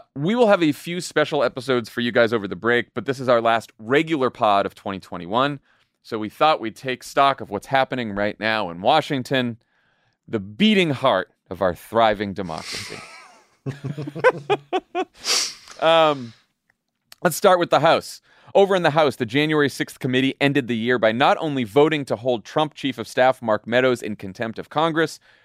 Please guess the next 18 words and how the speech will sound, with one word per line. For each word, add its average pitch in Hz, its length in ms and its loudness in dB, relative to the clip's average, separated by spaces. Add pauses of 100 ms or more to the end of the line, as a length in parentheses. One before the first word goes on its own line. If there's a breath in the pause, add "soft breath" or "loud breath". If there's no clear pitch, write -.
(360 soft breath)
they 156 100 6
have 165 180 4
released 185 380 0
some 214 240 -2
of 185 80 -2
the 175 60 -2
text - 400 -4
messages 92 640 -4 (300 soft breath)
that 127 120 2
he 135 100 2
turned 147 280 0
over 127 200 2
to 123 80 0
the 110 80 -4
committee, 151 520 0 (340)
including 127 600 -2
this 202 280 2
one, 131 320 -2